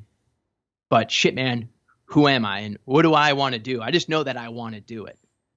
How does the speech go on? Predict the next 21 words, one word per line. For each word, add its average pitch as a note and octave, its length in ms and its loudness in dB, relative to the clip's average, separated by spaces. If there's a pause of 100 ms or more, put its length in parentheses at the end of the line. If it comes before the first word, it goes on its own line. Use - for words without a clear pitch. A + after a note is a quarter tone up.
(1120)
And C#3 400 0 (1160)
for, C#3 160 -6
for B2 240 -8
us, G#3 340 2
it's - 160 -10
like, A#2+ 160 -8
okay, C#3+ 380 -4 (760)
how D#3 160 -2
do F3 80 2
we E3+ 140 2
then D3 160 2
create C3 500 -2 (480)
that - 260 0 (140)
sort D3 300 2
of G#2+ 160 -4 (100)
framework D#3+ 560 4
that - 120 -2
you A#2+ 60 -12
can A#2+ 160 -6
start D3 360 -2
to A#2+ 120 -6